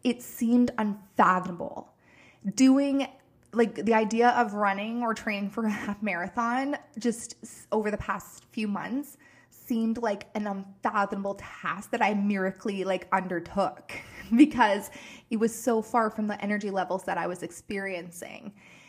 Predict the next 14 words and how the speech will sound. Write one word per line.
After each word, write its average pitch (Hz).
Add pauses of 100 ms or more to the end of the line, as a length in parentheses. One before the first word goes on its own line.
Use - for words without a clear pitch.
(320)
And, 202 (100)
like, 202
even 233
<laughs> 208
my 220
fitness 233
problems 196 (140)
pro-, 208
or 202 (220)
programs, 185
I 202
was 214
just 220
like, 190